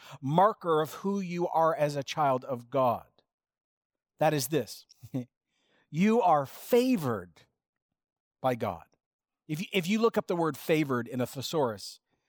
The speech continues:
this, this is what you'll hear. You're blessed. There's kindness towards you. There is grace over you. There's a friendliness between you and God. There's goodwill, regard. Here's an amazing word.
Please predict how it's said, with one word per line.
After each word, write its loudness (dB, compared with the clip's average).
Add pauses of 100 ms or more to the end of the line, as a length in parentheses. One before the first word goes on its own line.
(180)
this, -2
this 0
is -4
what -2
you'll -2
hear. -2 (680)
You're 2
blessed. 0 (520)
There's 0
kindness 0
towards -2
you. -10 (540)
There 2
is 0
grace 0 (120)
over 2
you. -2
There's 0
a 4
friendliness 0
between -6
you -4
and -2
God. 2 (240)
There's 0
goodwill, 2
regard. 2 (200)
Here's 2
an 2
amazing 0
word. -6